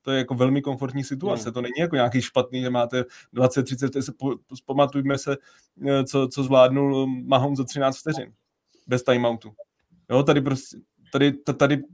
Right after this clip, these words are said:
Speaker 1: byl, byl čas, byl čas a měli timeouty, ale nezvládli to a, a pro Bengals je to prokletý, je to třetí Super Bowl v historii toho týmu, eh,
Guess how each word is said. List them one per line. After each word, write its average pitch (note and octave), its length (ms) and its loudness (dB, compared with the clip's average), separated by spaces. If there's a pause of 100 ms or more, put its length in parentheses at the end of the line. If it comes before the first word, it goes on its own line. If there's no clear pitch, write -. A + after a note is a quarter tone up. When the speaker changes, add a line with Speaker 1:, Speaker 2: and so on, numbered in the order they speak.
Speaker 1:
byl, D3+ 400 4
byl D#3+ 200 4
čas, E3 420 -2 (100)
byl D3+ 160 0
čas D3+ 360 -2
a - 80 -14
měli C#3+ 220 0
timeouty, C#3 540 -2
ale C3+ 160 -4
nezvládli C#3 500 2
to C3+ 300 -4
a, B2+ 160 -2 (380)
a B2+ 80 -14
pro C3+ 160 0
Bengals C3+ 400 -2
je C#3+ 60 -4
to C#3+ 100 -4
prokletý, E3+ 360 -2
je C#3+ 60 0
to B2+ 100 -8
třetí B2+ 240 -10
Super B2 240 -12
Bowl B2+ 400 -2
v A#2+ 40 -12
historii B2 380 -6
toho B2+ 240 -4
týmu, B2+ 420 -10
eh, C3 240 2